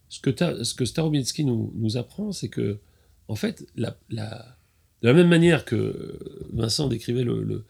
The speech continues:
le travail du médecin, c'est que d'abord, il doit objectiver la douleur de l'autre pour pouvoir la soigner. Parce que s'il est dans l'empathie, s'il se met à pleurer <laughs> parce que un petit enfant vient lui dire qu'il a, qu'il a mal au ventre, et cetera, ben, il va pas pouvoir le soigner. Donc, il va...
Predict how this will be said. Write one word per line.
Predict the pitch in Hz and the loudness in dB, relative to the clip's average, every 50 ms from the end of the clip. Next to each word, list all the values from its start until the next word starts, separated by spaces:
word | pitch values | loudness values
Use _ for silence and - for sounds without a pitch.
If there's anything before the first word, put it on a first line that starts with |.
| _ _ _ _ _ | _ _ _ _ _
le | - | -12
travail | - - 123 120 | -2 2 2 2
du | 113 110 | 4 2
médecin, | 123 - - - 220 208 | 0 0 0 0 0 0
c'est | - 120 | -2 -4
que | 113 - 104 | -6 -6 -4
d'abord, | 107 113 117 135 135 | -2 0 0 0 0
il | 123 | 2
doit | 107 117 117 - - | 0 0 0 6 8
objectiver | 185 156 135 143 180 - - - 175 175 202 196 147 113 113 _ _ _ _ _ _ _ _ _ _ | 8 8 8 6 4 4 2 -2 -2 0 0 0 0 -2 -4 _ _ _ _ _ _ _ _ _ _
la | - 113 110 | -6 -6 -4
douleur | 101 107 110 113 117 117 | -2 -2 -2 -2 -2 -2
de | 120 | -2
l'autre | 139 185 208 180 | 0 0 -2 -2
pour | - 160 110 | -4 -8 -8
pouvoir | 101 117 113 117 | -6 -4 -2 -2
la | 113 | -2
soigner. | 110 - - 190 214 202 | -2 0 0 0 0 0
Parce | 131 - 110 107 | -2 -4 -6 -6
que | - - 113 - - - - - _ | -6 -6 -6 -6 -10 -16 -20 -20 _
s'il | - - - - 175 185 185 | 0 4 6 6 8 8 8
est | 190 180 | 8 8
dans | 147 131 | 8 6
l'empathie, | 123 120 113 - 123 117 - - 240 180 | 4 2 2 0 0 0 0 0 -2 -2
s'il | - - 120 107 | -2 -2 -2 0
se | - 123 | 2 4
met | 123 120 | 4 4
à | 117 | 4
pleurer | 113 - 127 120 120 147 - | 4 4 4 4 6 4 4
<laughs> | 110 - | 2 2
parce | - - - - | -4 -4 -4 -4
que | - - - - - - - - - - _ - | -4 -2 -4 -4 -4 -4 -6 -12 -20 -10 _ 2
un | 113 120 | 2 2
petit | 110 - 139 - - | 2 0 -2 0 0
enfant | 127 120 - 156 147 | 0 0 0 0 0
vient | 123 104 110 107 | 2 2 2 2
lui | 110 113 | 0 0
dire | 113 127 123 - | 0 -2 -4 -4
qu'il | - - 107 107 | -6 -6 -4 -4
a, | 107 101 98 | -4 -6 -8
qu'il | 107 - - 104 104 | -8 -8 -6 -4 -4
a | 110 | -4
mal | 113 - - 107 | -4 -6 -4 -6
au | 104 | -4
ventre, | 107 120 143 143 135 - - | -2 0 0 0 -2 -2 -4
et | 110 | -8
cetera, | - - - - 139 156 165 | -10 -10 -8 -8 -6 -4 -4
ben, | 165 123 | -2 -2
il | 117 107 | -2 -4
va | 107 | -4
pas | 110 - 117 | -4 -4 -6
pouvoir | 107 110 113 - | -4 -2 -2 -2
le | 107 107 | -2 -2
soigner. | - - - 160 233 262 - _ _ _ _ _ - | -4 -4 -2 -2 -2 -4 -6 _ _ _ _ _ -4
Donc, | 110 123 170 175 175 | 0 2 2 2 2
il | - 117 | 0 -2
va... | 110 | -4